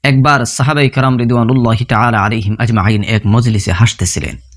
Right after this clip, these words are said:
নবী আকরাম সাল্লাল্লাহু আলাইহি ওয়াসাল্লাম যখন তাদেরকে হাসতে দেখলেন,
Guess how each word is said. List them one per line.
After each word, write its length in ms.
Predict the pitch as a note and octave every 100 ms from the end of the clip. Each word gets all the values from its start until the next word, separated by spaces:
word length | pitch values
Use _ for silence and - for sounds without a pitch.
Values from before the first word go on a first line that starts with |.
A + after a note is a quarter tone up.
| - - _ _ _ _ _ _ - _ _ _ - - C#3
নবী 180 | E3 F#3+
আকরাম 340 | E3+ F3+ E3
সাল্লাল্লাহু 680 | C#3+ F3+ F3 E3 D#3 E3+ D#3
আলাইহি 240 | D#3 E3
ওয়াসাল্লাম 480 | D3+ C#3+ D#3 D#3+ D3+
যখন 300 | D3 D#3+ D#3
তাদেরকে 340 | D3 D#3+ D#3+
হাসতে 360 | D3 F#3+ - F3+
দেখলেন, 440 | B2+ - G#2+ F2+